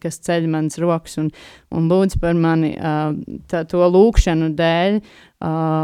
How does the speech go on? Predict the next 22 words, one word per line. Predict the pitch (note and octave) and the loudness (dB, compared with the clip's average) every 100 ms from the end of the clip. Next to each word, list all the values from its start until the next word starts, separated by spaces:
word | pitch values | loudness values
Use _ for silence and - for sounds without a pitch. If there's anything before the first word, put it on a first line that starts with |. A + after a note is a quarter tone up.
| D3+ D3+ - | -2 -4 -6
nu, | - F3+ E3 | -2 -2 2
Dievs | F3+ F#3+ | 2 2
dara | F3 E3 D#3+ | 2 -4 -2
tādas | D#3 D3 | -4 -4
foršas | - G3 F3+ - | -2 -2 -2 -6
lietas, | F3+ F#3+ F3 - D3 - | -2 0 0 -4 -14 -6
un, | D#3 | -4
un | D#3 D#3 | -4 -6
kad | E3+ D3+ | -6 -8
pat | E3 - | -8 -4
tajā | E3 D#3+ | -2 -2
slimnīcas | D3+ F3+ F#3 D#3 D#3 | -2 -2 0 -2 -4
gultā, | D#3+ F3 G3 E3 D#3 | -2 -2 0 -2 -4
kur | E3+ D#3+ | -6 -6
tu | E3 | -4
īsti | E3 - D#3+ | -4 -4 -4
nepastaigā | D#3 D#3 E3+ F#3 D#3 D#3 D#3 D3+ | -4 -2 -2 -2 -4 -4 -2 -4
neko, | D#3 A3+ A3+ - - - _ | -2 0 0 -2 -20 -20 _
kad | E3+ - | -10 -6
pat | E3+ - G3 | -6 -4 0
tur, | F#3+ | 0
ā, | F3+ E3+ | 2 0